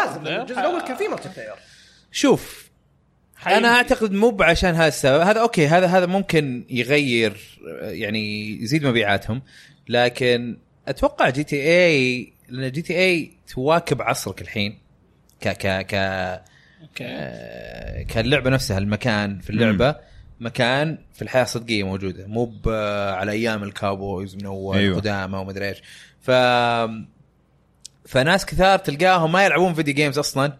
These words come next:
Speaker 4: مم.
Speaker 3: تلاقيهم يلعبون جي تي اي.
Speaker 4: صحيح.
Speaker 3: لأنها قريبة من ال-، من الواقع اللي هم عايشين فيه.
Speaker 4: أيوة.
Speaker 3: عرفت؟ آه، فيتفهمونه أكثر.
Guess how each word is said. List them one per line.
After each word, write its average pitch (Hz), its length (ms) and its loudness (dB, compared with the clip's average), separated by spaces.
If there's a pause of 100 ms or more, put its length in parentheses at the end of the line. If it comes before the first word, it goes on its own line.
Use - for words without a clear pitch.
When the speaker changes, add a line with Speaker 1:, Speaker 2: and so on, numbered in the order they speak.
(140)
Speaker 4:
مم. 104 260 0
Speaker 3:
تلاقيهم 151 180 4
يلعبون 135 220 0
جي 123 100 -6
تي 110 100 -6
اي. 85 160 -10 (480)
Speaker 4:
صحيح. 92 380 -4
Speaker 3:
لأنها 160 840 2 (600)
قريبة 151 360 4
من 143 120 -2
ال-، 123 440 -4
من 120 80 -6
الواقع 120 440 0
اللي 92 100 -8
هم 107 140 -8
عايشين 87 320 -10
فيه. - 240 -8
Speaker 4:
أيوة. 82 260 -6 (360)
Speaker 3:
عرفت؟ 98 400 -4 (420)
آه، 110 160 -4
فيتفهمونه 123 800 0
أكثر. 98 260 -8